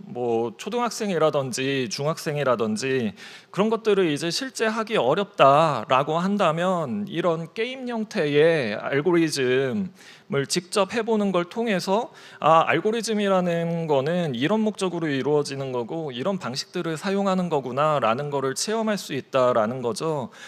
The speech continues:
여기 나와 있는 사례는 이제 에이아이 언플러그드라고 학생들에게 인공지능 교육을 하기 위해서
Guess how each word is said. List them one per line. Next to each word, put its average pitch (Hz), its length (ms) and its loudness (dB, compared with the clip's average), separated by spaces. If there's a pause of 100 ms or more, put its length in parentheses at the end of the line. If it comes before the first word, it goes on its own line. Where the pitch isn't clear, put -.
(180)
여기 180 240 0
나와 151 220 6
있는 175 200 -2
사례는 170 420 -4
이제 131 380 -2
에이아이 160 320 0
언플러그드라고 143 920 0
학생들에게 160 640 -4
인공지능 147 540 -6
교육을 127 380 -2
하기 156 260 -2
위해서 113 880 0